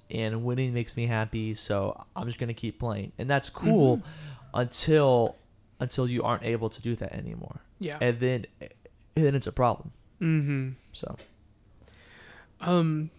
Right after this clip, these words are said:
Speaker 2: so, so something that maybe people who are in athletes and things that are just, like,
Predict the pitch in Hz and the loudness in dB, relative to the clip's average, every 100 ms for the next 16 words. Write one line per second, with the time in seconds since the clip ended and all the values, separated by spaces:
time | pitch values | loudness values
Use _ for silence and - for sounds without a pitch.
0 | - _ - - - - - - - 180 | -20 _ -20 -20 -20 -20 -20 -10 0 4
1 | 170 165 156 151 - - - - - _ | 6 6 4 0 -8 -20 -20 -20 -20 _
2 | - _ _ - - 170 185 185 190 165 | -20 _ _ -8 -4 0 2 4 4 4
3 | 151 135 - - - - - - - - | 4 2 -2 -12 -20 -20 -20 -20 -20 -20
4 | _ 170 165 170 160 147 156 - 175 180 | _ 8 10 10 8 6 2 4 6 6
5 | 170 160 151 147 151 247 311 - 240 226 | 6 4 2 0 -2 -2 -2 0 2 2
6 | 214 - 175 160 165 160 147 160 156 156 | 0 2 2 4 2 0 0 0 0 0
7 | 156 | -2